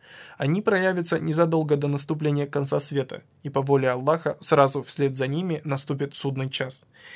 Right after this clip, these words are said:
Из преданий известно, что эти признаки поочерёдно будут следовать один за другим, подобно бусинам в ожерелье, и сразу после проявления одного из них за ним последуют все остальные. Ат-Табарани в Аль-Аусате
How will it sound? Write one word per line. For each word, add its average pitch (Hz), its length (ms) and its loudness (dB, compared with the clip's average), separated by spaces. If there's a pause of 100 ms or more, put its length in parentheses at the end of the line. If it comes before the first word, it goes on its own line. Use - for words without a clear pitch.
(220)
Из 139 140 -4
преданий 180 540 0
известно, 156 540 2
что - 180 4
эти 139 220 2
признаки 170 520 -2 (240)
поочерёдно 139 680 2
будут 156 320 2
следовать 156 500 2
один 135 340 2
за 143 120 0
другим, 143 480 2 (240)
подобно 143 480 4
бусинам 147 580 0
в 143 120 -2
ожерелье, 143 600 0 (380)
и 135 40 -2
сразу 147 320 4
после 151 280 -2
проявления 139 540 2
одного 143 500 0
из 131 100 -4
них 123 240 -12
за 135 220 0
ним 170 240 0
последуют 139 560 0
все - 160 0
остальные. 139 680 -2 (720)
Ат-Табарани 135 920 0
в 143 100 0
Аль-Аусате 139 880 0